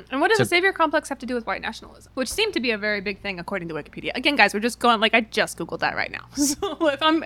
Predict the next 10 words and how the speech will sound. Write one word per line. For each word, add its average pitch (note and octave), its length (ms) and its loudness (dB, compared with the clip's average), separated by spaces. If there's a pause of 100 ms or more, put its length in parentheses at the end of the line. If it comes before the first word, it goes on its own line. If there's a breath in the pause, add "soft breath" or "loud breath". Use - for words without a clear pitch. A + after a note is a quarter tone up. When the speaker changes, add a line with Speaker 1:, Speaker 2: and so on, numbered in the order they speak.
Speaker 1:
please, D4+ 420 -2
if A#3+ 160 -4
you B3+ 60 -2
know C#4+ 160 2
more C4+ 200 2
about G3 260 4
it, - 140 -6 (1300 soft breath)
let G3+ 180 0
me F3 60 -2
know. B2+ 220 -4